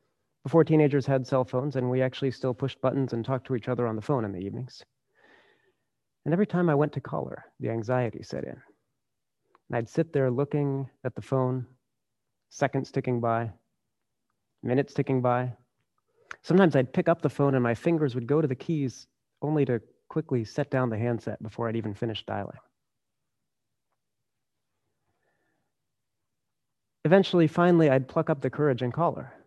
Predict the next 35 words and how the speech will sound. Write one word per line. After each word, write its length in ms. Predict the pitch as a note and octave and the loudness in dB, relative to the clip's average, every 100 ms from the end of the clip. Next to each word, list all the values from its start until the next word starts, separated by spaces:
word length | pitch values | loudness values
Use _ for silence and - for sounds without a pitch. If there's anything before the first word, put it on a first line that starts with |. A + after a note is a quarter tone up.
| _ _ | _ _
And 180 | C3+ C#3 | -4 -2
we'd 240 | D#3+ D3 | -2 -2
talk 240 | - D3 - | 2 2 2
for 140 | D3+ | 2
a 60 | C#3 | 4
while, 380 | A#2+ A#2+ D#3+ D3 | 4 2 0 -4
and 220 | A2+ G#2 A#2 | -6 -8 -4
I 80 | B2+ | -2
would 140 | B2 | 0
always 300 | A#2+ B2 A#2+ | 0 0 -2
be 160 | - A#2+ | -6 -4
trying 280 | C3+ B2+ | -2 0
to 80 | A#2 | 0
gauge 480 | G#2+ A#2+ C3 B2+ - | -2 0 2 0 -4
how 140 | C3 C3 | 0 0
things 260 | C3 B2+ | 2 -2
were 120 | A2+ A#2 | -2 -2
going, 400 | A#2+ B2 D#3 B2+ | -2 -2 -4 -2
but 300 | A2+ A2 - _ _ _ _ _ | -2 -4 -8 _ _ _ _ _
never 220 | G3 F#3+ | 0 0
quite 300 | E3+ E3 D#3+ | 2 2 2
having 260 | B2+ D3+ C#3+ | 4 4 4
the 100 | B2+ | 2
courage 540 | - C#3+ B2 F#2+ - | 0 0 0 -2 -12
to 100 | - | -12
tell 200 | A#2 B2+ | -4 -2
her 80 | A#2 | -2
about 240 | G#2+ A2+ A2 | 0 0 0
my 100 | G#2 | -6
crush. 480 | - A#2+ - - - _ _ _ _ _ _ _ _ _ _ _ _ _ _ _ _ _ - - _ _ _ _ _ _ _ _ | -4 -6 -6 -16 -18 _ _ _ _ _ _ _ _ _ _ _ _ _ _ _ _ _ -20 -20 _ _ _ _ _ _ _ _
Now, 80 | F#3 | 6
it 80 | F#3+ | 6
turned 220 | F#3+ F#3 | 8 8
out 260 | C3+ E3 C3+ | 8 6 2
that 220 | C#3 C#3 | 0 0